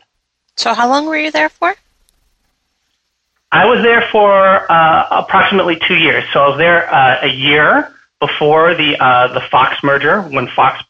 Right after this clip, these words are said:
Speaker 2: bought us, and, uh, a year after that. And, uh, let's see, so before, uh,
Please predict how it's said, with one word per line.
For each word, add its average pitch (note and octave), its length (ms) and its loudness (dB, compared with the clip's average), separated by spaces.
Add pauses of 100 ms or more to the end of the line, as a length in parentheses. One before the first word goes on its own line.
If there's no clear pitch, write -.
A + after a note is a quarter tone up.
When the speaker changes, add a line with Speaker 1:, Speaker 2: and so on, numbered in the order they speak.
(200)
Speaker 2:
bought A#2+ 220 2
us, E3 160 -2 (560)
and, B2+ 280 0
uh, B2 260 0
a C3 80 -4
year C3+ 180 0
after C3 360 0
that. - 260 -8 (240)
And, A#2+ 380 -2
uh, B2+ 360 -2 (460)
let's - 120 -4
see, D3 140 -2
so D3 160 -2
before, G3 800 2
uh, C3+ 420 2